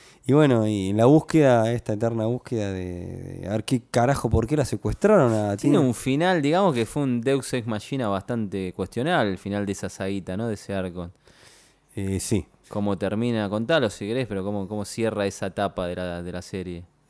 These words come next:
Speaker 1: Eh,
Speaker 2: Con
Speaker 1: pero
Speaker 2: lo de la novia.
Speaker 1: Claro, porque ahí cierra también la, la cruzada. Vos estás hablando de la novia. La, la novia
Speaker 2: Sí.
Speaker 1: no eran novios, ¿eh?
Speaker 2: No, yo le digo la novia,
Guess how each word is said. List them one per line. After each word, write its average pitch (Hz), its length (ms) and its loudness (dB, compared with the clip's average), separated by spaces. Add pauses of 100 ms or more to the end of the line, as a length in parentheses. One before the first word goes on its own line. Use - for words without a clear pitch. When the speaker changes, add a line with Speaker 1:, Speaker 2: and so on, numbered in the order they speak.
Speaker 1:
Eh, 101 320 -2
Speaker 2:
Con 98 80 -6
Speaker 1:
pero 92 120 -4
Speaker 2:
lo 92 100 -2
de 92 80 -2
la 95 100 0
novia. 98 760 0 (140)
Speaker 1:
Claro, 190 180 4
porque 165 140 4
ahí 214 60 2
cierra 165 320 2
también 147 260 2
la, 104 720 0
la 95 140 -4
cruzada. 120 400 -2 (100)
Vos 123 80 2
estás 123 140 4
hablando 127 160 6
de 117 40 6
la 110 100 6
novia. 127 260 4
La, 101 120 -4
la 101 300 -2
novia 151 220 8
Speaker 2:
Sí. 127 40 2
Speaker 1:
no 170 80 6
eran 107 220 6
novios, 98 400 4
¿eh? 151 180 2
Speaker 2:
No, 147 380 8
yo 202 140 0
le 180 80 6
digo 143 160 8
la 127 120 6
novia, 151 320 6